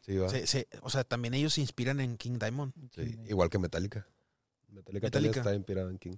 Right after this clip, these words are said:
Speaker 3: Sí, Metallica, sí.
Speaker 2: Bueno, pues
Speaker 3: La de
Speaker 2: sí.
Speaker 3: My Evil es, es de ellos, ¿no? Creo de King Diamond.
Speaker 1: Ahí tienen un cover muy bueno, güey.
Speaker 2: Por,
Speaker 1: Escúchenlo,
Speaker 2: por
Speaker 1: se
Speaker 2: lo
Speaker 1: llama
Speaker 2: menos,
Speaker 1: Soul Fate.
Speaker 2: por lo menos el maquillarse sí es inspiración de King Diamond y eso estoy seguro, güey.
Speaker 1: Pinche King es ídolo, güey. Ese vato, yo
Speaker 3: Sí.
Speaker 1: lo quiero mucho, güey.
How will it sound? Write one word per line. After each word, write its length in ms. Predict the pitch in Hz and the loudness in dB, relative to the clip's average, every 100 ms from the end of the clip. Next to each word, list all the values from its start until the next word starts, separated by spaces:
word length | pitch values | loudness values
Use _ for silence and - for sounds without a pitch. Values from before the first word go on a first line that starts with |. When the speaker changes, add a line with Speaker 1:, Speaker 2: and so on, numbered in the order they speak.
| - - | -14 -4
Speaker 3:
Sí, 80 | 127 | -2
Metallica, 580 | 123 - 120 120 127 | -2 0 0 0 -2
sí. 140 | 113 120 | -4 -6
Speaker 2:
Bueno, 240 | 120 143 | -6 -6
pues 120 | 113 | 8
Speaker 3:
La 60 | 139 | 10
de 60 | 139 | 10
Speaker 2:
sí. 60 | |
Speaker 3:
My 200 | 143 139 | 10 8
Evil 260 | 143 165 156 | 8 8 6
es, 180 | 131 131 | 4 0
es 280 | 139 123 123 | -2 -2 4
de 120 | 131 | 4
ellos, 180 | 180 160 | 4 -2
¿no? 140 | 151 | -2
Creo 140 | 147 | 0
de 80 | 147 | 0
King 180 | 139 139 | 0 0
Diamond. 200 | 139 135 | 0 2
Speaker 1:
Ahí 220 | 101 98 - - | 2 2 -4 2
tienen 340 | 113 107 123 | 6 6 6
un 140 | 123 123 | 4 2
cover 260 | 110 117 | 2 4
muy 140 | 120 113 | 6 6
bueno, 300 | 104 110 123 | 6 4 2
güey. 160 | 117 | 0
Speaker 2:
Por, 140 | - 107 | -4 -2
Speaker 1:
Escúchenlo, 240 | 147 120 | 2 6
Speaker 2:
por 100 | 120 | 6
Speaker 1:
se 60 | 156 | 6
Speaker 2:
lo 60 | - | 6
Speaker 1:
llama 160 | 147 | 6
Speaker 2:
menos, 240 | 185 240 - | 8 8 6
Speaker 1:
Soul 120 | 104 | 2
Fate. 40 | |
Speaker 2:
por 120 | 156 151 | 2 2
lo 100 | 139 | 2
menos 340 | 147 202 226 | 2 2 0
el 120 | 185 | 0
maquillarse 680 | 147 135 143 151 190 202 196 - | -2 -2 2 2 2 0 -4 -6
sí 180 | - 135 | 0 2
es 80 | 147 | 2
inspiración 460 | 156 143 120 131 | 0 0 -2 -2
de 80 | 139 | -4
King 180 | 135 143 | -4 -2
Diamond 280 | 127 135 131 | -2 0 0
y 40 | |
eso 160 | 120 139 | 0 -2
estoy 220 | 127 131 | -2 -2
seguro, 320 | 120 127 107 | 0 0 -2
güey. 160 | 90 - | -6 -10
Speaker 1:
Pinche 320 | - 87 107 98 | -8 0 2 2
King 240 | - 92 92 | 2 2 2
es 480 | 92 85 - - - | 2 2 -2 -4 -4
ídolo, 340 | 95 87 92 | -2 -2 -2
güey. 140 | 87 85 | -4 -6
Ese 160 | - | -2
vato, 340 | 87 85 98 95 90 82 - 82 - | -2 -4 -14 -16 -20 -20 -20 -20 -14
yo 80 | 127 | -4
Speaker 3:
Sí. 20 | 123 | -2
Speaker 1:
lo 80 | 85 | -2
quiero 120 | 90 | -2
mucho, 260 | 82 - | -4 -6
güey. 100 | 90 | -14